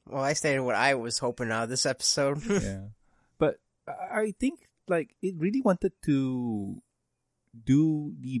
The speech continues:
Speaker 2: bonding between Apple Bloom and Applejack. But they had to do a narrative where it kind of leads them to that.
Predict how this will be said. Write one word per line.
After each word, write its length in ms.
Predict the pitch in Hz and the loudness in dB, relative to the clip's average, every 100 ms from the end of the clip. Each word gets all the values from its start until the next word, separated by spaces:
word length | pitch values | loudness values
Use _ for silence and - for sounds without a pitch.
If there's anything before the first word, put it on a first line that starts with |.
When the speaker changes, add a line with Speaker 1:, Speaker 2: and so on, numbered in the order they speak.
| 101 | 0
Speaker 2:
bonding 500 | 101 117 123 113 98 | 4 4 6 4 2
between 420 | 98 - 110 107 - | 0 -2 0 0 -2
Apple 280 | 110 - 113 | -4 -2 0
Bloom 400 | 110 107 104 - 143 | 2 0 0 -4 -4
and 480 | 101 95 92 95 - | -2 -2 -4 -6 -8
Applejack. 440 | 120 110 87 92 82 _ _ _ _ _ _ _ _ _ _ | -2 0 0 -4 -8 _ _ _ _ _ _ _ _ _ _
But 280 | 107 127 127 _ _ _ _ _ _ _ _ _ _ _ 139 | 4 4 4 _ _ _ _ _ _ _ _ _ _ _ -2
they 200 | 135 151 | 2 4
had 260 | 180 185 | 4 2
to 100 | - | 0
do 200 | 143 160 | 4 4
a 60 | 147 | 6
narrative 480 | 113 117 123 170 147 - | 6 4 2 0 0 0
where 460 | 120 113 113 110 120 _ _ - | 2 2 2 0 -4 _ _ -8
it 120 | 120 _ | -8 _
kind 240 | - 143 135 | -8 -2 0
of 120 | 101 | 0
leads 340 | 101 139 151 117 | 0 0 0 0
them 180 | 110 95 | 0 2
to 120 | 98 | -2
that. 240 | 87 78 | -2 -4